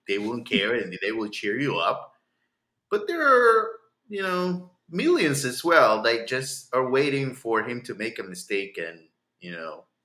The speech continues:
capitalize on it. And, and that could be something that could be part of the conversation,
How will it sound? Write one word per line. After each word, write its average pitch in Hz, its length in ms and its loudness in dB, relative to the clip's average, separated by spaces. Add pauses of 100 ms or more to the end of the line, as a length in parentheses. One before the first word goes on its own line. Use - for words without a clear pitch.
(140)
capitalize 90 680 2
on 80 180 -14
it. - 520 -18
And, 101 380 -6 (1000)
and 165 160 0
that 294 220 2
could 220 160 -6
be 185 80 -6
something 170 400 -2
that 151 200 2
could 143 100 -8
be 135 80 -4
part 143 280 4
of 120 80 -2
the 82 80 -6
conversation, 85 960 -10